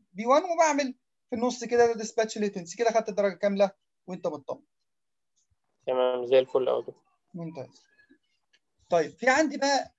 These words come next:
Speaker 1: ايه هي الكرايتيريا او المعايير بتاعه السكادلينج او الجدوله بتاعه البروسيسور؟ الهدف العام انك تخلي البروسيسور شغال طول الوقت.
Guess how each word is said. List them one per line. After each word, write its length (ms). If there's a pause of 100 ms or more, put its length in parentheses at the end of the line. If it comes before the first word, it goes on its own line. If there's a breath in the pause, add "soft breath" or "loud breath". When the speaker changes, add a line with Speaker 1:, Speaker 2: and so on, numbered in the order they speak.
Speaker 1:
ايه 80
هي 220
الكرايتيريا 680
او 100
المعايير 440
بتاعه 400
السكادلينج 560
او 100
الجدوله 460 (500)
بتاعه 260
البروسيسور؟ 640 (1800)
الهدف 300
العام 440
انك 180
تخلي 280
البروسيسور 500
شغال 440
طول 100
الوقت. 460